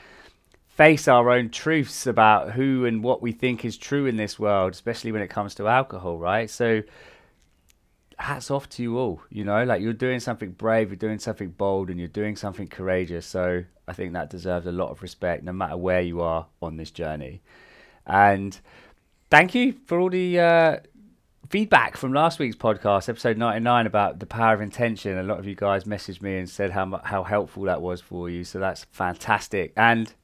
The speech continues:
today, I wanna do, like, a little bit of a continuation on that and just kind of keep reinforcing it, right? Like, so you'll see as we go through what I mean. So today's episode, number one hundred, is called Drinking About Thinking.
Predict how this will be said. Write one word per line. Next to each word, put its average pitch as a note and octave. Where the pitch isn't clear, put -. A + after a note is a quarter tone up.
today, D3
I -
wanna G#3
do, G#3
like, G3
a -
little A#3
bit F#3
of C3+
a C#3+
continuation A#2+
on G#2
that C#3
and C#3+
just -
kind G#3
of A3
keep G#3
reinforcing E3
it, C#2
right? F#2+
Like, A2
so -
you'll A#2
see D3+
as A#2+
we A2+
go G#2+
through A2
what F#2+
I F#2
mean. G#2
So -
today's F3
episode, C#3+
number G2+
one B2+
hundred, B2
is -
called A#2+
Drinking C#3+
About B2
Thinking. F#2+